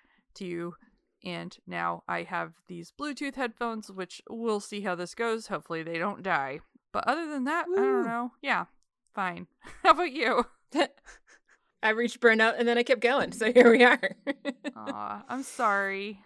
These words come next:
Speaker 2: It's fine. It's my own fault for trying to also buy a house on top of everything else that I have going on, um, and to, you know, get pre-approved only to then be like, "Cool, we're gonna look at some houses this week. We've looked at a few. How do we get pre-qualified?"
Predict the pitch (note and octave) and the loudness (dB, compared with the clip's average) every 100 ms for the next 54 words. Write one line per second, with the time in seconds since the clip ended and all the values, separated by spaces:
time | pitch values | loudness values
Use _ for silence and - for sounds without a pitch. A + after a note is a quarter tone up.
0 | _ - B3 - G#3 F#3+ B3 C4+ D4+ D4+ | _ 0 0 2 0 2 2 2 2 2
1 | E4 - B3+ A3+ A#3+ - G#3 G3+ - F#3+ | 0 6 6 6 -2 2 2 2 0 -2
2 | F#3+ F#3+ F3 E3+ F#3 E3+ - D#3+ F#3 D3+ | -2 0 0 2 0 -2 -2 -2 -2 -2
3 | D3+ D3 D#3+ D#3+ D#3 E3 - D#3+ E3 D3 | -4 -6 -8 -10 -6 -6 -6 -10 -10 -10
4 | - D3+ D3+ D#3 D3+ D#3+ - - - F3 | -10 -10 -8 -6 -8 -10 -20 -20 -16 -8
5 | D#3 D3 - F3 - E3+ - F3+ D3 - | -8 -8 -8 -8 -6 -10 -10 -8 -6 -2
6 | - - A3 F#3+ - G3 F3+ E3+ - - | -4 0 2 2 0 0 0 -2 -10 -6
7 | F#3 F3+ F3+ F3+ F3 E3+ F3 F3 F3 - | -4 -4 -4 -2 -2 -2 0 0 -2 -4
8 | D#4+ A#3+ E3 - G#3+ A3 A3 A3 A3 A3+ | 4 4 4 -2 -2 0 -2 0 -2 0
9 | A#3 A#3 G#3+ F#3 G3+ G#3 G3+ G3+ F3+ G#3 | 2 0 0 -4 -4 -4 -6 -6 -6 -4
10 | G#3 G3 A3 G3 F#3+ F3+ - - G3+ F#3 | -6 -8 -6 -2 -2 -2 -6 -2 0 0
11 | F#3+ F3 F3 - F#3+ F#3+ C#4 A#3+ G#3 G3 | 0 0 -2 -2 -8 2 6 6 4 2
12 | F3 F3 | 2 2